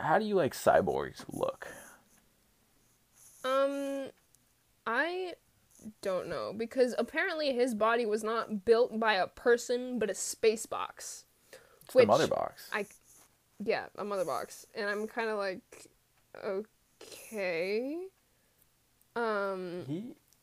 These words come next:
Speaker 2: how
Speaker 1: yeah,
Speaker 2: does
Speaker 1: his
Speaker 2: it know what a human body looks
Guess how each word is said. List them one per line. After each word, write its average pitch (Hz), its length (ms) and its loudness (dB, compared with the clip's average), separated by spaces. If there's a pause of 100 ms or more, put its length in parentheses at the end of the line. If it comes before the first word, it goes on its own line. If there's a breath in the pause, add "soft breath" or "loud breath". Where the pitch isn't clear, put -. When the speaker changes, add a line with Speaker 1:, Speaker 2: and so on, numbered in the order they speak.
(260)
Speaker 2:
how 247 340 6
Speaker 1:
yeah, 277 40 10
Speaker 2:
does 311 200 4
Speaker 1:
his 311 100 0 (100)
Speaker 2:
it - 100 -12 (100)
know 247 440 6
what 233 320 4
a 214 40 6
human 226 680 -4
body 208 320 2
looks 196 720 -6